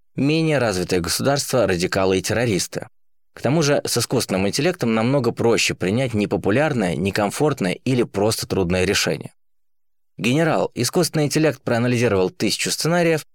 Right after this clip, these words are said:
и остановился вот на этом. В таком случае запускайте демократическую бомбардировку, полковник. По сообщениям журналистов, в ходе израильской операции «Железные мечи» система И И Lavender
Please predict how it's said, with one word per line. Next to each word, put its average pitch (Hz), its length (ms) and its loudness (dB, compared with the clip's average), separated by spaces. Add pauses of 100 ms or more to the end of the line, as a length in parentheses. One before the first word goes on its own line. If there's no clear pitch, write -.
и - 100 -2
остановился 120 640 0
вот 95 160 2
на 98 180 0
этом. - 380 -4 (420)
В - 120 -6
таком 139 240 0
случае 175 360 2
запускайте 135 560 0
демократическую 104 760 0
бомбардировку, 98 680 0
полковник. - 640 -2 (560)
По 107 80 -4
сообщениям 107 500 0
журналистов, 110 680 0 (200)
в - 80 -20
ходе 98 300 2
израильской 92 540 0
операции 95 480 0
«Железные 92 500 0
мечи» 110 400 0 (260)
система 104 600 0
И - 100 -4
И 101 380 2 (120)
Lavender 120 640 0